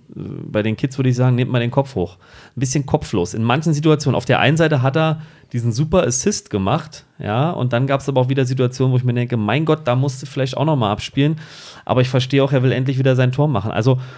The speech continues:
er, ähm, ich find sein Engagement super, aber er macht halt, wie du sagst, dann doch manchmal, äh,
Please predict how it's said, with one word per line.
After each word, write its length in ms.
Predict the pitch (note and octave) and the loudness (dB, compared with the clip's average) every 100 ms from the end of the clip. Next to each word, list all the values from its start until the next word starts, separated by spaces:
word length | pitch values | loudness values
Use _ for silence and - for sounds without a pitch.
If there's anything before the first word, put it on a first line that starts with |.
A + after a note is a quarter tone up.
| - _ | -20 _
er, 540 | - B2 A#2+ A#2+ A#2 C#2+ | 0 2 4 4 2 0
ähm, 440 | G#2+ A#2 G#2+ G#2 - | 0 0 0 -4 -6
ich 140 | A2+ | -4
find 180 | - D3 | 0 2
sein 160 | C3+ | 2
Engagement 560 | F#2+ A2 G#2+ B2+ G#2 F#2+ | 2 0 0 0 0 0
super, 420 | G2+ F3 F#3+ F#3 | -2 -2 0 0
aber 160 | A2+ A#2+ | -2 -2
er 100 | A2 | -2
macht 260 | A#2 B2 | -4 -4
halt, 100 | C3 | -4
wie 60 | B2 | -2
du 80 | A#2+ | 0
sagst, 260 | B2 B2+ | 0 0
dann 160 | A2+ A2+ | -2 -2
doch 140 | B2+ | -2
manchmal, 500 | B2+ B2 B2+ C3 C#3 C3 - _ _ _ _ _ | -2 -2 0 2 2 -2 -8 _ _ _ _ _
äh, 340 | A#2+ A#2 A#2+ | 0 2 4